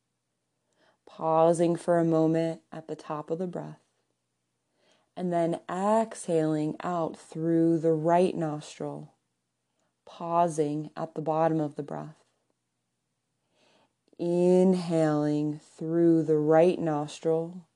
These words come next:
pausing at the top of the breath, and then exhaling through the left nostril, pausing at the bottom of the breath.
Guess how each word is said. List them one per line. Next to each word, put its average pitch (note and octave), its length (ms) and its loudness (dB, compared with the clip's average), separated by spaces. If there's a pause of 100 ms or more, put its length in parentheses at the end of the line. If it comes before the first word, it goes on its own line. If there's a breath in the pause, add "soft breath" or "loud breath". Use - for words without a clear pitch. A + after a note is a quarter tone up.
(120)
pausing D#3+ 1000 0
at E3 180 -10
the D#3+ 80 -2
top D#3 360 -6
of E3 100 -16
the F#3+ 80 -6
breath, D#3+ 360 -8 (1800)
and F#3+ 140 -6
then F#3 240 -8 (100)
exhaling F3 1120 0
through E3 760 2
the F3+ 120 6
left E3+ 400 4
nostril, D3+ 720 -12 (920)
pausing D#3+ 1000 -2 (200)
at D#3+ 160 -16
the D#3+ 60 -8
bottom D3 400 -10
of D3 160 -14
the D#3 80 -6
breath. D3+ 360 -12